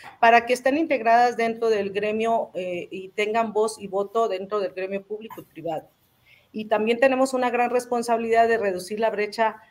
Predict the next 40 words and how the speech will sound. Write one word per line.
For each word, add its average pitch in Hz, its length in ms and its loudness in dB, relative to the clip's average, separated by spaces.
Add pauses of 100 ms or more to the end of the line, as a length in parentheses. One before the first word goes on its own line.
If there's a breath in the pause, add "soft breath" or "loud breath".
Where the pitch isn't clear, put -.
salarial 208 800 6
entre 196 300 0
la 190 100 2
mujer 190 300 -2
base 247 220 0
de 240 60 0
la 190 160 0
pirámide 269 600 0
y 196 60 -4
las 175 140 -4
mujeres 180 520 -6
empresarias 170 500 -8
consolidadas. 165 800 -6 (480 loud breath)
Para 233 300 8
esto 277 180 4
nosotros 294 400 -2
tenemos 262 380 -2
cimientos 247 720 -4
básicos 277 840 0
y 233 60 -2
objetivos 226 720 -2 (320)
eficientes. 240 920 -4 (340 soft breath)
No 247 160 -2
crea 269 220 0
que, 247 420 4
eh, 208 60 0
tenemos, 233 500 -2
"Ay, 294 200 4
vamos 294 300 2
a 269 40 0
hacer 247 300 0
una 262 220 2
organización 208 580 -4
de 233 40 -4
mujeres 254 520 -2
y 202 60 -18
tan, 185 220 -6
tan". 170 240 -4
No, 190 140 -6
tenemos 240 500 -2